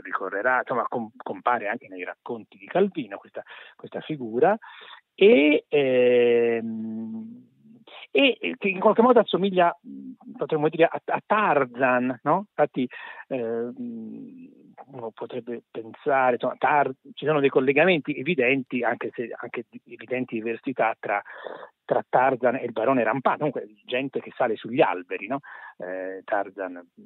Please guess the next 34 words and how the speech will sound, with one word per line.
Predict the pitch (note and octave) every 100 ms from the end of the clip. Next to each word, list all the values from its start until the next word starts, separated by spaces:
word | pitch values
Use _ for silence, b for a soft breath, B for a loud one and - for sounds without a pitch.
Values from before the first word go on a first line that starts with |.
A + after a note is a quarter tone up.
| F#2+
più | - F#2+
selvaticamente, | - G#2 G#2+ G2+ C3 A2 A2 G#2+ G#2
il | F#2
barone | F#2+ G2+
rampante | G2 F#2+ - G#2 G2+
in | G2
modo | G2 G2+
più | A2 G#2+ B B B
elegante. | - C#3 C3 A#2+ G#2 -
E, | - C4 B3 G#3+
ehm, | E3 D3+ C#3+ C3+ C3+ C#3+
e, | F#3
e | A3
Tarzan | A3+ G#3+ A#3 A#3+ G#3+ -
era | D#3+ E3+ G3+
Libereso | D3 B2 B2+ C3+
Gu-, | C3+ B2+
Guglielmo | - A2 D3+ F3+ A2 A2
in, | G#2+ -
in, | C3 A2+ -
in | B2
sostanza, | - A2 - A2 F2+ F#2+ -
tant'è | A2+ A#2 A#2+
vero, | C3 C#3+ B2 B B B B B _ _ -
mm, | A3 C3 A2+ A2 G#2+
leggo, | A2 A2+ B2 B2 A2
ho |
letto | G#2+ A2+ A2+
che | A2+ G2+ G2+ F#2+ F#2+
scrissero | - A#2 - A2+ G#2 G2+ -
una | A2 B2 A2+ A2+ G#2+
lettera | C3+ A2 - A2 G#2
anni | G#2+ A2
dopo, | A2 C3+ C#3 - A2